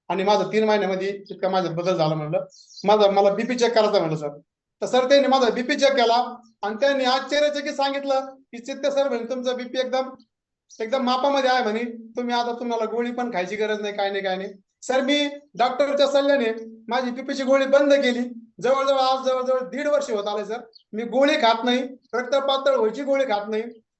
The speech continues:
रोज सकाळी साडेतीन, पावणे चार वाजता उठतो, अ, फ्रेश होतो आणि आपलं वीस टक्के वर्कआउट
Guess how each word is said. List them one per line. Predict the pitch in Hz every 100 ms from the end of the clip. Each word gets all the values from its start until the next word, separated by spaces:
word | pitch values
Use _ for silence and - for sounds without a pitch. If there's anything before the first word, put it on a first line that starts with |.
| -
रोज | 220 269 277
सकाळी | - 247 294 254
साडेतीन, | 254 262 262 277 269 269
पावणे | 247 247
चार | 247 247
वाजता | 240 233
उठतो, | 240 247 202 226 226 226 _ _ _ 202
अ, | 202 208 202
फ्रेश | 240 285
होतो | 233 220 220 233 - - _ -
आणि | 202
आपलं | 247 247 247 247 247 - _ -
वीस | 262 254
टक्के | 269 262 254
वर्कआउट | 247 262 262 294 277